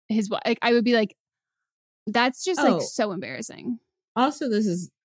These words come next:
Speaker 2: old.
Speaker 1: That's
Speaker 2: 'Cause
Speaker 1: what,
Speaker 2: I just
Speaker 1: yeah, I think it
Speaker 2: typed it
Speaker 1: is.
Speaker 2: in, and it said, uh, this is an article from twenty fourteen, and it says, for, on E! News, and it says, "Brody Jenner clarifies controversial joke about Kim Kardashian. I just wanted to give people a good laugh."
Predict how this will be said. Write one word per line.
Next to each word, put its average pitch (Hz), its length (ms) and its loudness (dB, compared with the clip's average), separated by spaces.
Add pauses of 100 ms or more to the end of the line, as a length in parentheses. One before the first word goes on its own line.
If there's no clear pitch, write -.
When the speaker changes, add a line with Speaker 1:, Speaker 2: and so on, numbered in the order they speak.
Speaker 2:
old. 135 400 -2 (840)
Speaker 1:
That's 262 160 -8
Speaker 2:
'Cause 208 100 0
Speaker 1:
what, 233 60 4
Speaker 2:
I 233 60 4
just 247 60 0
Speaker 1:
yeah, 370 80 0
I 233 40 -4
think - 140 -8
it 285 40 -2
Speaker 2:
typed 202 260 2
it 175 100 2
Speaker 1:
is. - 20 0
Speaker 2:
in, 156 300 -2 (680)
and 170 520 0
it 170 160 -2
said, 156 500 2 (360)
uh, 107 320 0 (100)
this 180 220 2
is 175 120 2
an 156 140 4
article 151 380 2
from 151 240 -2
twenty 156 320 0
fourteen, 156 580 0
and 156 120 0
it 156 120 0
says, 139 480 -2 (720)
for, - 220 0
on 165 200 4
E! 170 160 6
News, 160 260 4
and 151 120 4
it 127 80 2
says, 156 260 2
"Brody 165 320 4
Jenner 156 280 2
clarifies 156 640 2
controversial 165 680 0
joke 139 340 0
about 131 320 0
Kim 156 220 0
Kardashian. 123 640 -2
I 156 100 0
just 151 240 -2
wanted 151 240 0
to 165 100 -4
give 139 240 -2
people 135 360 -2
a 120 80 -2
good 117 240 -6
laugh." 73 440 -14